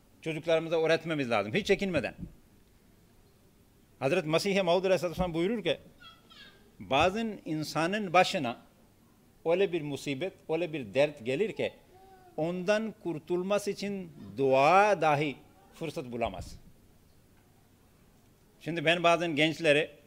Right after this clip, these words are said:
bu konu işlerken derim ki, "Ey gençler, eğer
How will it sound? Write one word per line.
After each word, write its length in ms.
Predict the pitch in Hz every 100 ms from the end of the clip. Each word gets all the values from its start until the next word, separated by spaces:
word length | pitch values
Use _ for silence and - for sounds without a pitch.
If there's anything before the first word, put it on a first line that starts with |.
| _ _ _ - -
bu 200 | 123 -
konu 240 | 143 147
işlerken 460 | 143 - 143 143 123
derim 260 | 143 190
ki, 160 | 139 104 - - - - - - _ _
"Ey 120 | 165
gençler, 500 | 165 151 131 156 160 - - - - - _ _ _ _ _ _ -
eğer 340 | 156 165 160